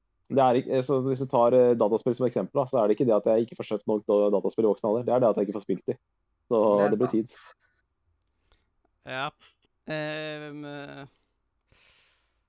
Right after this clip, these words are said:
Speaker 2: Og da er det liksom også mer
Speaker 3: det,
Speaker 2: tid til å tjene penger.
Speaker 3: ja, eh, øh, det er så, det er så vanskelig, men jeg tror faktisk at sånn, jeg er så lei av å liksom, eh, b-, akkurat ha noe sånn, så penger.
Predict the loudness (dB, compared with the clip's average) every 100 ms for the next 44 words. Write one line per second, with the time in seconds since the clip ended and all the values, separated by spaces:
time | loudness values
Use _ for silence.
0 | _ _ _ _ _ -18 -12 -10 -10 -12
1 | -12 -10 -8 -8 -10 -10 -12 -10 -10 -10
2 | -14 -16 _ _ _ -16 -8 -4 -2 -2
3 | -6 _ -16 -14 -14 -16 -12 -8 -8 -8
4 | -10 -10 -10 -12 -16 _ _ _ -18 -12
5 | -12 -10 -12 -12 -16 -12 -12 -12 -18 -14
6 | -12 -10 -10 -12 -16 -18 -16 -16 -14 -12
7 | -12 -10 -8 -8 -6 -6 -6 -6 -8 -8
8 | -10 -10 -12 -12 -16 _ _ _ _ _
9 | _ -18 -18 -18 -20 -14 -12 -12 -14 -16
10 | -14 -14 -14 -14 -14 -14 -14 -14 -14 -18
11 | _ _ _ _ -20 _ _ -14 -12 -12